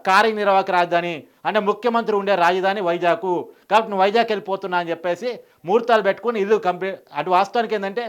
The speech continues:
ఆయన అడపాదడపా అదిగోబోతున్నా, ఇదిగోబోతున్నానే అని పోలే చూసారా, ఇల్లు కంప్లీట్ కాలేదు కాబట్టి పోలేదు. ఇప్పటికి ఇల్లు కంప్లీట్ అయింది. ఈసారి గెలిచి ఉంటే ఖచ్చితంగా ఇదే, ఇదే ఇంట్లో ఉండేవాడు జగన్మోహన్ రెడ్డి.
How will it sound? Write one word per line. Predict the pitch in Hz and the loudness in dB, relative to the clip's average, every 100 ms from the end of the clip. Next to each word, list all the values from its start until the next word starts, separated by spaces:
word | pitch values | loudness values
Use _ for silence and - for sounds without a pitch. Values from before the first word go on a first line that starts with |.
| - _ _ | -10 _ _
ఆయన | 160 208 190 | 0 2 2
అడపాదడపా | 185 233 226 214 208 202 | 2 2 2 2 2 2
అదిగోబోతున్నా, | 190 214 202 208 202 | 2 2 0 -2 -2
ఇదిగోబోతున్నానే | 196 202 202 208 202 196 190 190 - _ 170 | -2 -2 0 -2 -2 -4 -2 -4 -8 _ -2
అని | 202 | -2
పోలే | 202 196 226 | 2 4 4
చూసారా, | 196 190 170 175 135 - - | 0 -2 2 2 0 -4 -8
ఇల్లు | 170 220 | -2 -2
కంప్లీట్ | 220 180 180 208 | 0 -2 0 -2
కాలేదు | 185 180 175 | 2 0 2
కాబట్టి | 170 175 | -2 -2
పోలేదు. | 185 160 123 - _ 160 | -4 -4 -6 -14 _ -10
ఇప్పటికి | 165 208 202 | -4 -4 -2
ఇల్లు | 208 | -2
కంప్లీట్ | 208 180 214 208 | -2 -2 0 0
అయింది. | 196 196 240 - _ 180 | 0 -2 -4 -8 _ -8
ఈసారి | 190 220 196 | 0 0 0
గెలిచి | 208 202 | -4 -4
ఉంటే | 202 | -6
ఖచ్చితంగా | 202 180 - 202 | -4 -4 -4 -2
ఇదే, | 185 220 220 220 - | 0 2 0 -2 -8
ఇదే | 170 240 | 0 2
ఇంట్లో | 226 202 220 | 2 -2 -4
ఉండేవాడు | 190 196 180 | -2 0 0
జగన్మోహన్ | 170 180 175 156 | -2 -4 -4 -6
రెడ్డి. | 123 | -8